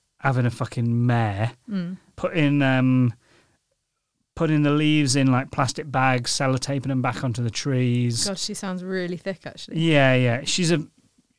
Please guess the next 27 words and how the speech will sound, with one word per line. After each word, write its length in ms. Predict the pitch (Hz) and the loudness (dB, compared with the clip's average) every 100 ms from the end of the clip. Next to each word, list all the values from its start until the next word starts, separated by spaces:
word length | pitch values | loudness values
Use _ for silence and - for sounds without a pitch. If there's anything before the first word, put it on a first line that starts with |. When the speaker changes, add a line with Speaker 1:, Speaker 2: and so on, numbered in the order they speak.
| _ - | _ -4
Speaker 1:
she's 240 | 202 170 | 0 0
a 20 | |
thick 480 | - - 143 - - | -2 -4 -6 -6 -10
kid. 300 | - 123 98 87 | -2 -2 -2 -10
<laughs> 760 | - - - - - _ _ | -12 -14 -18 -20 -20 _ _
And 220 | 156 156 | 0 2
eventually, 840 | 156 160 165 180 170 160 156 147 139 | 2 2 2 0 -2 0 2 2 2
um, 340 | 131 131 - _ _ _ _ _ | 2 0 -2 _ _ _ _ _
weirdly, 420 | 151 262 254 165 | 0 2 2 2
her 80 | 120 | -2
parents 480 | - 151 151 143 139 | -2 -2 -2 -2 -4
in 60 | 123 | -6
the 80 | |
story 420 | 110 127 107 104 98 | -4 -6 -6 -6 -6
don't 260 | 117 104 143 | -6 -6 -8
just 180 | 131 - | -10 -6
tell 180 | 120 110 | -6 -4
her, 120 | 104 | -4
like, 260 | 104 101 233 - _ _ _ _ _ _ _ _ _ _ _ _ - | -4 -6 -10 -18 _ _ _ _ _ _ _ _ _ _ _ _ -10
what 160 | 117 123 | -6 -4
happens. 580 | 120 120 98 101 - - - _ _ _ _ _ | -2 -2 -4 -6 -10 -14 -20 _ _ _ _ _
Um, 460 | - 120 113 113 113 | 0 2 2 2 0
that's 180 | 131 127 | -2 -2
a 40 | 104 | -4
bit 140 | 127 | -4
of 80 | |
a 60 | 113 | -4